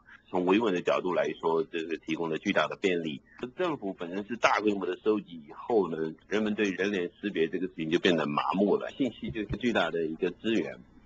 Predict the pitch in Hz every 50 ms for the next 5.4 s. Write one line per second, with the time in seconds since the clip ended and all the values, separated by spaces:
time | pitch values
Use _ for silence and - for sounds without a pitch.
0 | - 85 80 - 101 98 95 90 87 87 87 90 90 90 87 87 98 101 95 85
1 | 87 87 - - 90 92 90 85 76 - - - - 73 67 67 73 90 90 87
2 | 87 - - 92 85 80 - - 78 71 69 - - - - - 95 92 85 -
3 | 69 65 69 78 - - 101 98 - 101 98 95 - 95 87 87 85 - - -
4 | 90 85 80 78 80 78 87 85 - 110 104 101 98 107 87 80 76 - - 71
5 | 69 78 82 85 85 78 71 69